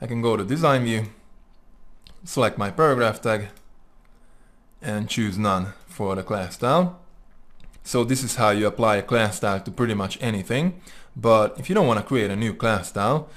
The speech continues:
you can also style a tag inline. I go to code view, and let's say I wanna style this paragraph. I type in style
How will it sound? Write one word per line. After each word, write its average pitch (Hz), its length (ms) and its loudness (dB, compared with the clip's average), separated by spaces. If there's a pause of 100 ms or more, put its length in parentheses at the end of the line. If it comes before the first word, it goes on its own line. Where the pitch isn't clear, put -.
(140)
you 127 80 -10
can 131 80 4
also 120 300 4
style 104 320 2
a 95 60 -4
tag 98 300 -2
inline. 104 520 0 (760)
I 123 60 -8
go 113 120 2
to 98 100 0
code 147 260 2
view, 120 260 0 (1700)
and 107 240 -6
let's 107 160 -4
say 110 140 -2
I 98 40 2
wanna 101 200 -2
style 101 320 0
this 92 160 -8
paragraph. 120 640 2 (1080)
I 139 60 -16
type 107 380 0
in 98 180 -4
style 143 640 2